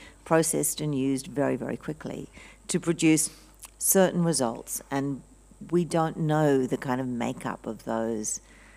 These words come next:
results, for, 'cause the algorithms are always biased in a way. I mean, somebody writes them.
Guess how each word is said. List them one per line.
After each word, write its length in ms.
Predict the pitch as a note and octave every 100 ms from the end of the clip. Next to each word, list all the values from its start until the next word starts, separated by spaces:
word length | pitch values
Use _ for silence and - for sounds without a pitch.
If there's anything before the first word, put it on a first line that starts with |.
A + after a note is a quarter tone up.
| - -
results, 460 | C#3+ D3+ G#2+ -
for, 200 | - E3
'cause 220 | - - E3
the 80 |
algorithms 680 | F3 F3 F3 E3+ D3 D3 C#3+
are 40 |
always 680 | - D#3+ D3 D3 C#3+ C#3 - - - - -
biased 480 | E3+ B2 - -
in 120 | A#2+ A#2
a 40 |
way. 400 | G#2 - - -
I 80 | -
mean, 160 | B2+ C3+
somebody 340 | D3+ C#3+ C3+
writes 460 | B2+ C3+ C3 - -
them. 420 | - - -